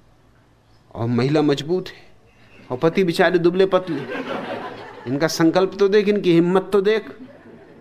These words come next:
इनकी बहादुरी तो देख। कोई और होता तो अभी तक जैन मुनि हो गया होता, कभी का भाग गया होता।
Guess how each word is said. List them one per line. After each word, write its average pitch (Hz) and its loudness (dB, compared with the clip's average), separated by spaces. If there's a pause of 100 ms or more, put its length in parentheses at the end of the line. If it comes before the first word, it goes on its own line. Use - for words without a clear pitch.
(140)
इनकी 175 0
बहादुरी 180 2
तो 208 -2
देख। 233 2
कोई 208 4
और 208 4
होता 226 2
तो 220 2
अभी 226 0
तक 214 0
जैन 214 0
मुनि 233 2
हो 247 4
गया 240 2
होता, - -2 (1700)
कभी 208 4
का 226 6
भाग 226 6
गया 262 4
होता। 226 2